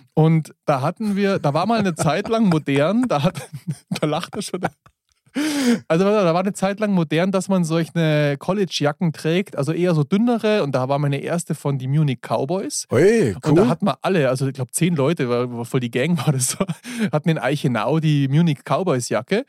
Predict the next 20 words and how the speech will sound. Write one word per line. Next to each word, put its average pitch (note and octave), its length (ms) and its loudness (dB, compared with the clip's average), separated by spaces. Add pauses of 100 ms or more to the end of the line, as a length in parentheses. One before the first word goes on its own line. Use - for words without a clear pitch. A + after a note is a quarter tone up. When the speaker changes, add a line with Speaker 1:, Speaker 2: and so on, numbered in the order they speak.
Speaker 2:
Mhm. G#2 340 0
Speaker 1:
Und D#3 100 -2
ich G3 160 -2
hab G3 100 0
mir D#3+ 160 0
irgendwann E3 480 0
mal F3+ 380 0
eine C#3+ 480 0
Jacke C3+ 320 0
von C#3+ 220 -2
Orlando B2+ 360 0
Magic A#2+ 520 -4
gekauft, - 480 -8
weil A#2 80 0
ich A#2+ 100 -8
fand C3+ 240 0
den B2+ 220 -2
Shaquille C#3 380 -2
O'Neal D3+ 300 -2
so B2 120 -6